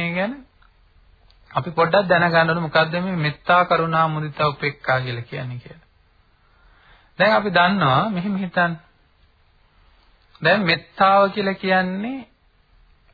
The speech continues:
අපි පළවෙනි මං ඉස්සර දේශනා කරපු විදිහට, ඉස්සර කියපු විදිහට ඒ දුක්ඛ පටිපදා දන්දාභිඥාව දේශනායේදී දේශනා කරායේ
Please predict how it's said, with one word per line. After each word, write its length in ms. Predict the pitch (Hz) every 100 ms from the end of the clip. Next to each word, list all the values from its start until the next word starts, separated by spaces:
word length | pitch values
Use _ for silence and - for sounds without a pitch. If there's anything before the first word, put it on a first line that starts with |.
| -
අපි 320 | 147 - 196 196 185 139 - _
පළවෙනි 520 | 147 147 160 165 160 147 _ _ _ -
මං 220 | 139 143
ඉස්සර 280 | 139 - 143
දේශනා 500 | 135 135 151 143 139
කරපු 280 | 139 139 131
විදිහට, 400 | 131 131 147 147
ඉස්සර 340 | 139 - 131
කියපු 280 | 123 131 123
විදිහට 360 | 135 127 156 175 277 _ _ - _ _ _ _ _ _
ඒ 140 | 170 165
දුක්ඛ 280 | 185 185
පටිපදා 560 | 240 247 240 254 247 233
දන්දාභිඥාව 960 | 165 165 202 226 220 226 - 226 220 220 202 139 131
දේශනායේදී 720 | 151 170 180 190 185 180 170 143
දේශනා 460 | 156 180 180 170
කරායේ 560 | 165 139 143 131 127